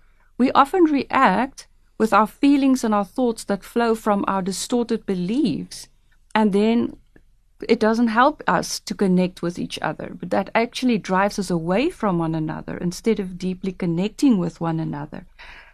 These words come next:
So, um, that is a very important part. You also said, you said, Frederick, you just said now to connect, um, sorry, I need to just go back to that now. You said to conno-, connect deeply with others, you need to,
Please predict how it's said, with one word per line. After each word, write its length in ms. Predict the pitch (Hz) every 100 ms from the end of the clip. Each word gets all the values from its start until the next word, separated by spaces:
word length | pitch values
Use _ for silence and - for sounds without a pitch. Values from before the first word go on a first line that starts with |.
| -
So, 480 | - - 190 185 -
um, 260 | - 180 180
that 140 | 190 202
is 160 | 233
a 40 | 196
very 340 | 170 214 220
important 520 | 185 180 175 175 175
part. 220 | 160 165 -
You 120 | 208
also 280 | - 285 311
said, 280 | 294 262 233 -
you 140 | 202
said, 420 | 202 247 233 - -
Frederick, 400 | - 226 247 254
you 80 | 226
just 220 | 240 233
said 240 | 247 233
now 340 | 214 196 214 - - _ _
to 120 | - 226
connect, 720 | 247 196 185 208 233 - - _ _ _ -
um, 520 | 180 180 180 180 180 _ _ _ _ - - _ _ -
sorry, 180 | 175 151
I 100 | 175
need 200 | 165 160
to 60 |
just 340 | 175 - 185 -
go 100 | 170
back 280 | - - 180
to 100 | 180
that 260 | 175 135 -
now. 200 | - 214 - - -
You 100 | 208
said 260 | 226 247
to 80 | 247
conno-, 520 | 233 226 196 196 202 -
connect 400 | - 202 196 190
deeply 340 | 190 196 - 214
with 180 | 196 -
others, 340 | 190 202 190
you 100 | 190
need 280 | 180 185 185
to, 160 | 196